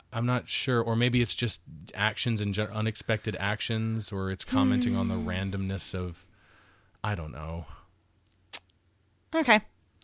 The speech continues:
Speaker 2: Let's go on.
Speaker 1: But
Speaker 2: This
Speaker 1: th-
Speaker 2: is purgation.
Speaker 1: This is purgation.
Speaker 2: Which in, uh, again, the root word that I was thinking of was, like,
Speaker 1: Purgatory?
Speaker 2: purgatory
Speaker 1: Yeah, like
Speaker 2: or
Speaker 1: pur-
Speaker 2: purge.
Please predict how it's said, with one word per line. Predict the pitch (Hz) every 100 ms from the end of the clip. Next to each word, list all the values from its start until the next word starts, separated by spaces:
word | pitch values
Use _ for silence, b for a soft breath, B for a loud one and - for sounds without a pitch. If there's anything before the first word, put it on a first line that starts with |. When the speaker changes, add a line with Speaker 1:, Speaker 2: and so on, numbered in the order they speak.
| - -
Speaker 2:
Let's | 220
go | -
on. | 202 190
Speaker 1:
But | 180 185
Speaker 2:
This | 214
Speaker 1:
th- | 220
Speaker 2:
is | 208
purgation. | - 220 196 196 208 165 147 147
Speaker 1:
This | 151
is | 160
purgation. | 139 - 139 110 92 180
Speaker 2:
Which | 185 - - -
in, | 180 175 170 160 - -
uh, | 170 -
again, | 170 160 165 160
the |
root | 151 165
word | 151 160 156 147 - _ _
that | - 156
I | 147
was | 147
thinking | - 151 147
of | 143
was, | 151 147
like, | 139 135 - _ _ _ _ _ - _ _
Speaker 1:
Purgatory? | - 135 135 160 117
Speaker 2:
purgatory | 117 151 175 175 175 175
Speaker 1:
Yeah, | -
like | 156 147
Speaker 2:
or | 143
Speaker 1:
pur- | 107 104
Speaker 2:
purge. | 175 170 170 175 -